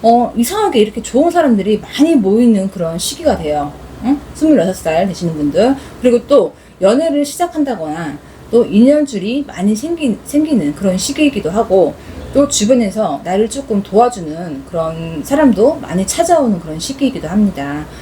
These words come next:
또 어떠한 또 제안도 내가 좀 받을 수가 있고, 어, 뭐 스카우트 제의 같은 거 좋은 쪽으로 좀 많이 좀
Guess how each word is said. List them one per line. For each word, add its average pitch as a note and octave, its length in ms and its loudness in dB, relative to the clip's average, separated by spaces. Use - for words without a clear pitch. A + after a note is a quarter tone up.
또 F3 100 4
어떠한 F#3 560 2
또 D#3+ 200 -2
제안도 G#3 540 2
내가 D#3+ 220 -4
좀 - 140 -12
받을 F#3 260 -4
수가 E3 240 -4
있고, D3 400 0
어, D3 280 -4
뭐 C#3+ 100 -8
스카우트 - 480 2
제의 D#3 180 -2
같은 C3+ 260 -10
거 E3+ 260 -4
좋은 G#3 260 4
쪽으로 D#3 280 -6
좀 C#3 140 -12
많이 D3 260 -6
좀 C#3+ 280 -6